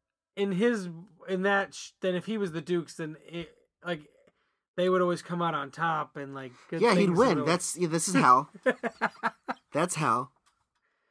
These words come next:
Speaker 1: Or David Duke is just chasing you and you're a black person.
Speaker 2: I kinda think we're living David Dukes of Hazzard right now,
Speaker 1: <laughs>
Speaker 2: actually.
Speaker 1: David Dukes of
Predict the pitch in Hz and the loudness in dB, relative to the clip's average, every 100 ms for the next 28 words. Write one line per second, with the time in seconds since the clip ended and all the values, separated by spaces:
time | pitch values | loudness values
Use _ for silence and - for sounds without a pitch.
0 | _ - 220 175 196 180 165 180 156 143 | _ 0 2 4 4 4 2 -2 -2 -12
1 | - 180 170 156 147 143 135 139 139 147 | -6 -6 -6 -8 -6 -8 -10 -16 -12 -6
2 | 160 165 160 151 135 147 143 - 104 - | -4 -2 -2 -4 -6 -8 -10 -10 -12 -12
3 | - - - 143 180 233 190 208 180 180 | -18 -12 -6 -4 0 0 2 0 2 2
4 | 151 170 170 156 139 131 _ _ 139 143 | 2 0 2 0 0 -4 _ _ -4 0
5 | 151 143 120 151 - 139 160 160 151 170 | 0 0 -2 -2 -2 -2 -2 0 0 0
6 | 180 202 170 - 226 _ _ _ _ - | 2 0 0 -2 -8 _ _ _ _ -10
7 | 123 - 156 156 185 370 - 269 277 339 | -8 -4 -2 0 -2 -4 -10 -18 -14 -12
8 | 320 320 - | -8 -10 -12